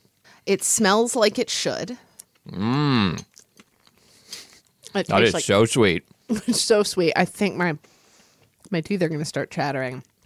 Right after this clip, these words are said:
Speaker 2: Mm.
Speaker 1: Oh my God, but it tastes like my childhood, Matthew.
Speaker 2: Oh, it's so good.
Speaker 1: Oh, I really like this.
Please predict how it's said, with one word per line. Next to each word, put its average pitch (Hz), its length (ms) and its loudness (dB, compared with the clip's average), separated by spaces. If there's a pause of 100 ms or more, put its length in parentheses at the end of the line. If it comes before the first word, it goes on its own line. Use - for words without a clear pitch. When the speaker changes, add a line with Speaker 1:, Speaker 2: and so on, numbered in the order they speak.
(440)
Speaker 2:
Mm. 107 680 4
Speaker 1:
Oh 285 120 6
my 339 140 4
God, 311 240 4
but 247 120 2
it 262 120 -2
tastes 294 280 -2
like 277 120 2
my 233 140 2
childhood, 226 540 0
Matthew. 139 440 -6 (640)
Speaker 2:
Oh, 110 120 6
it's 92 120 4
so 117 120 6
good. 104 340 4 (500)
Speaker 1:
Oh, 226 320 4 (480)
I 240 40 0
really 220 260 8
like 180 220 4
this. 156 280 -2